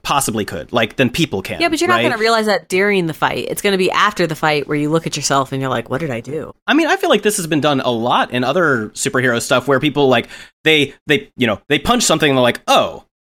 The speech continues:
Speaker 1: <laughs> Like, okay, and then they continue to do it through the fight. Like, there's just, like, a look on their face or something.
Speaker 2: Yeah, I actually think that's kind of ridiculous, 'cause I don't think it would really happen that way. So every time that happens, I kind of, like, snicker, like,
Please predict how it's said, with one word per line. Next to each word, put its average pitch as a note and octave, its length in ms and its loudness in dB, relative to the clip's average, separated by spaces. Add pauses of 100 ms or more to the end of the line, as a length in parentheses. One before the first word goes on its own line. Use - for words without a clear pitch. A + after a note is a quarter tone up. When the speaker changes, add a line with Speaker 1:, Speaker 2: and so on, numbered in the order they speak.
(200)
Speaker 1:
<laughs> - 100 0
Like, D#3+ 340 0
okay, C#3 360 0
and D3 140 0
then C3+ 80 2
they C3 100 2
continue C#3 380 -2
to B2+ 80 -2
do B2 120 0
it A#2 80 -4
through B2 100 -4
the A#2+ 80 -4
fight. C3 180 0
Like, C#3+ 120 0
there's E3+ 160 -2
just, E3 140 -4
like, D#3 120 0
a C#3 80 2
look C#3+ 260 0
on D3 80 0
their C3+ 140 2
face C3 300 -2
or A2+ 80 -6
something. - 180 -2
Speaker 2:
Yeah, A#3 100 4
I B3 440 2
actually A3 320 -2
think F#3+ 200 -4
that's F3 160 2
kind D#3+ 180 -2
of - 80 -6
ridiculous, B2+ 560 -2
'cause D#3+ 140 -2
I D#3 80 2
don't D3 140 0
think C#3+ 160 -4
it C3+ 40 0
would A#2+ 120 -2
really A#2+ 180 -2
happen C3+ 300 -2
that D#3+ 140 -2
way. F3 180 2
So F3 120 0
every D3+ 180 2
time D3+ 220 0
that C3+ 140 0
happens, B2+ 360 -2
I A#2+ 80 -2
kind C3+ 200 -2
of, B2 80 -6
like, A2+ 160 -2
snicker, B2+ 420 0
like, - 280 -2